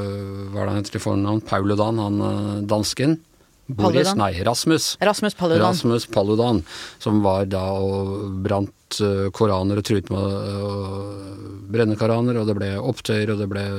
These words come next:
Speaker 1: branner, og det ble, eh, politiet ble steinet, og, og litt av hvert. Altså, nå fikk jeg tips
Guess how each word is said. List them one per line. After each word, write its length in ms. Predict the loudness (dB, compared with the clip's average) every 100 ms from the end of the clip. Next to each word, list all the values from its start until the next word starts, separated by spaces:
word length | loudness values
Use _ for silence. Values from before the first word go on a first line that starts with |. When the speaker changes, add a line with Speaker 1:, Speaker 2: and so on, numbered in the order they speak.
| -6 -10 -12 -8 -2
Speaker 1:
branner, 420 | 0 2 0 -2
og 140 | -2
det 80 | -4
ble, 120 | -4 -4
eh, 840 | -4 -6 -8 -16 -18 -16 -12 -8 -4
politiet 560 | 0 -2 2 2 2
ble 80 | 2
steinet, 480 | 0 0 0 -2 -2 -6
og, 140 | -4
og 160 | -2 -2
litt 160 | -2 -6
av 120 | -8
hvert. 180 | -10 -16 -16 -20 -20 -20 -20 -10 -2
Altså, 160 | 2 4
nå 140 | 2
fikk 320 | 0 -4 0
jeg 80 | 0 0
tips 240 | -2 0